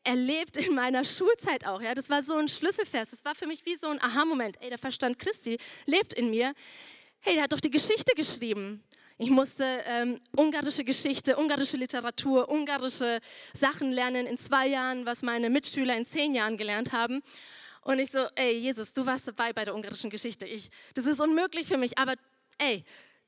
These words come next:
der Verstand Christi lebt in mir.“ Ähm, und er hat sich dazugestellt. Mein Ungarisch-Abi war übrigens das Beste in der Klasse.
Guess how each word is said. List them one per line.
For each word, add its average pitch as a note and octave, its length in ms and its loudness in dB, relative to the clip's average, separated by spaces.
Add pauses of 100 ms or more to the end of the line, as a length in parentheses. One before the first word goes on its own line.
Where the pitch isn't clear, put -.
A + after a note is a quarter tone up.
(400)
der B3 80 2
Verstand B3 420 2
Christi C#4+ 320 2
lebt A#3+ 240 2
in G#3+ 140 -2
mir.“ F#3+ 240 -2 (500)
Ähm, A3+ 420 0
und C#4+ 160 4
er E4 140 2
hat F#4 80 -4
sich G#4+ 120 -2
dazugestellt. F#4 720 0
Mein A#3+ 120 -2
Ungarisch-Abi D4 600 0
war B3+ 80 4
übrigens C4+ 400 -4
das C#4+ 140 -8
Beste D4+ 280 -4
in C4 80 0
der C4 100 0
Klasse. A#3 380 -2